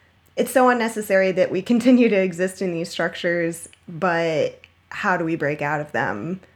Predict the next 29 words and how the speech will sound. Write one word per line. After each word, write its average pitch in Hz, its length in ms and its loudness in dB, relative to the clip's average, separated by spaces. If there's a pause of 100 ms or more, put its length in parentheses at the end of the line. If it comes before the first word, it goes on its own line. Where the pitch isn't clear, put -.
(140)
when 175 180 -4
they've 160 320 -4
been 160 180 -4
so 165 240 -4
deeply 151 720 -6
ingrained 160 480 -4
in 160 80 -6
our 151 140 -6
culture 151 760 -6 (300)
and 151 640 -6
in 165 160 -6
our 156 140 -6
society? 165 920 -2 (540)
It's 180 440 -6
like, 190 220 -2 (360)
even 226 300 2
thinking 202 320 -2
outside 185 360 2
of 165 60 2
the 170 60 -2
box 175 360 0
requires 175 540 0
a 156 40 -6
lot 170 240 0
of 170 100 -4
thinking 175 500 -4
within 190 440 0
the 156 40 -6
box 165 540 -2